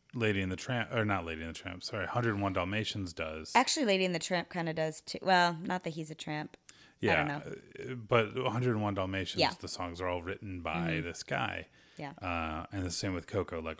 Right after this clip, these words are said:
Speaker 1: all these songs are, are
Speaker 2: Mm-hmm.
Speaker 1: written by one, maybe two guys
Speaker 2: Yeah.
Speaker 1: in the whole movie. So it's really, it's really interesting, and it really brings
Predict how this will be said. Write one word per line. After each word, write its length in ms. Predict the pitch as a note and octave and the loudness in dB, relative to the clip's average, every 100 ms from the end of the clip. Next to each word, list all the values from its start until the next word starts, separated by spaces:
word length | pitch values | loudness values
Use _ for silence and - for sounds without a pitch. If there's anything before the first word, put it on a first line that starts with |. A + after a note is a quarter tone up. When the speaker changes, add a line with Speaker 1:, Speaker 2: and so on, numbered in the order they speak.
| - | -2
Speaker 1:
all 160 | F#2 F2 | -2 -2
these 160 | E2 | -4
songs 260 | - F2 E2+ | -6 -6 -4
are, 280 | E2+ E2 - _ _ _ _ - | -2 -4 -8 _ _ _ _ 0
are 80 | G2 | 2
Speaker 2:
Mm-hmm. 120 | G2 | 6
Speaker 1:
written 340 | G#2+ - G#3+ | 4 4 0
by 460 | F2 E2+ E2 E2 E2 - _ _ _ _ _ | 2 2 2 -2 -6 -12 _ _ _ _ _
one, 600 | G#2+ F2+ F#2 F2+ F2 F2+ | -8 -2 0 0 -2 -2
maybe 480 | F2+ F#2 F#2 G2 G2 | 0 0 0 0 -2
two 300 | - G#2+ F#2+ | -4 -6 -2
guys 320 | G2 G2 A#2+ | 0 0 2
Speaker 2:
Yeah. 240 | F3 D#3+ E3+ F#3 - _ _ - | 0 0 -2 -8 -20 _ _ -8
Speaker 1:
in 120 | F#2+ | -6
the 80 | F2 | -2
whole 180 | G2 F#2 | -2 -2
movie. 340 | F#2 E2+ D#2+ | -2 -4 -6
So 160 | - C#2+ | -8 -10
it's 180 | - | -10
really, 500 | G#2+ G2 F#2 F2+ E2 - _ _ _ _ _ _ | -6 -6 -4 -6 -8 -12 _ _ _ _ _ _
it's 140 | G#2+ G2+ | -6 0
really 280 | A2+ G#2+ G#2 | 2 4 2
interesting, 480 | G2 G2 - F#2 | 0 -4 -4 -2
and 80 | F2+ | -2
it 60 | G2 | -4
really 640 | G2 G2 F#2+ F#2 F2+ F2 _ _ _ _ _ _ _ - | -2 0 0 0 -2 -4 _ _ _ _ _ _ _ -12
brings 880 | A2 G#2 A2+ A2 G#2+ G2 - - | -4 0 2 2 0 -2 -6 -10